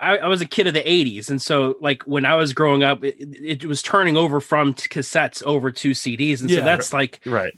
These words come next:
Speaker 1: the, I don't know, like, even though all this digital mu-, music is easy to get to, it's real easy to just click, s-, you know, download or whatever.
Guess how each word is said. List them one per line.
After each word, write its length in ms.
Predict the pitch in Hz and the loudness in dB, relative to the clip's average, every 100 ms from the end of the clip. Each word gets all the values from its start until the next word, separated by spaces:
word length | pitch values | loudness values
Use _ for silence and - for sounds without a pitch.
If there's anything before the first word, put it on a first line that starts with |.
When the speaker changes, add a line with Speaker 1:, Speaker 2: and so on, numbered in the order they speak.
| _ | _
Speaker 1:
the, 360 | 147 165 160 165 | -14 -8 -4 2
I 60 | |
don't 100 | 175 | 4
know, 100 | 131 | 4
like, 320 | 135 147 160 - | 2 2 0 -2
even 260 | 214 220 | 0 2
though 400 | 180 165 156 151 _ _ | 4 4 2 -2 _ _
all 140 | 160 156 | 0 2
this 140 | 143 | 0
digital 260 | 160 131 143 | -2 2 2
mu-, 300 | 139 143 131 | 2 0 -8
music 340 | 143 139 131 127 | 0 2 2 -2
is 140 | 123 | 0
easy 200 | 131 123 | 0 0
to 60 | 117 | -2
get 220 | 104 139 | 0 0
to, 220 | - 139 | 2 2
it's 120 | 123 - | 2 0
real 200 | 139 120 | 0 2
easy 240 | 123 123 | 0 0
to 40 | |
just 220 | 117 123 - | -2 -4 -4
click, 200 | 131 - | -4 -4
s-, 220 | - - | -10 -10
you 100 | 120 | -8
know, 180 | 113 104 | -8 -10
download 440 | 113 123 123 120 117 | -2 0 2 0 -2
or 60 | |
whatever. 420 | 120 127 113 110 | 0 0 0 -4